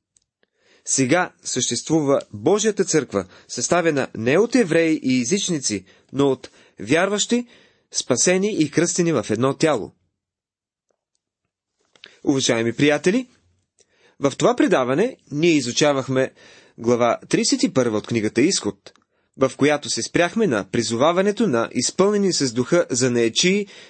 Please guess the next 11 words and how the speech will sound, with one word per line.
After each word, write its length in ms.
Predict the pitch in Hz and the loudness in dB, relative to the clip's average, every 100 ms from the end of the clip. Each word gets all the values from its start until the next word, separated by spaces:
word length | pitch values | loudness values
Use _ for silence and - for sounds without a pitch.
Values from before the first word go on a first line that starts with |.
| _ | _
за 140 | 127 | -2
изработването 720 | 131 107 104 165 180 180 180 160 | 0 0 0 0 2 -2 -2 -4
на 120 | 156 | -4
скинията. 560 | - 202 147 107 95 92 _ _ _ _ _ _ _ _ _ _ _ _ _ _ _ | 0 2 0 0 -2 -4 _ _ _ _ _ _ _ _ _ _ _ _ _ _ _
Говорихме 680 | 127 156 233 214 151 131 - _ _ _ - | 0 2 2 0 0 0 -2 _ _ _ -12
за 160 | 113 | -4
съботата 600 | 113 - 196 202 185 185 190 | 0 2 0 0 -2 -2 -2
като 340 | 127 - 101 | -2 -2 -6
белег 540 | 90 165 190 208 - - - | 0 0 2 -2 -6 -18 -6
между 340 | 127 120 110 | -4 -2 -2
Господа 560 | 98 160 - 190 202 | 2 0 2 0 0